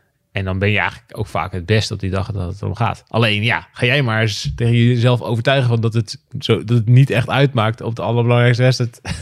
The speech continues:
<laughs> van je carrière, zeg maar. Dat is altijd wel heel lastig. En, en daar zie je natuurlijk wel dat er zijn heel veel sporters die daar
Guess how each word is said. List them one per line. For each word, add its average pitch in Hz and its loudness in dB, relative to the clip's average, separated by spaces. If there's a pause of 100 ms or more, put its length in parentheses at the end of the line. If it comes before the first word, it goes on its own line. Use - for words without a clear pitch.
(240)
<laughs> 143 -10
van 123 2
je 123 4
carrière, 123 4
zeg 92 -6
maar. 98 -10 (2000)
Dat 117 2
is 107 0
altijd 113 2
wel 110 2
heel 104 2
lastig. 101 -2
En, 101 -8
en 101 -6
daar 101 0
zie 113 2
je 113 6
natuurlijk 101 0
wel 101 2
dat 98 -4
er - -20
zijn 101 -4
heel 107 2
veel 101 -2
sporters 101 -2
die 98 2
daar 95 -2